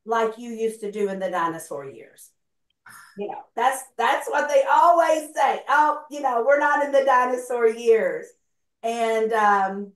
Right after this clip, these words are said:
so that's the way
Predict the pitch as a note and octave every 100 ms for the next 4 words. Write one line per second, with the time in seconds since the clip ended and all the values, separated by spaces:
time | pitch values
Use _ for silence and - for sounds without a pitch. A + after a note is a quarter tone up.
0 | _ _ - C#4+ B3+ A#3+ A3+ G#3+ - _
1 | _ _ _ _ _ _ _ _ _ _
2 | _ _ _ C#4 E4+ - F#4 E4+ E4+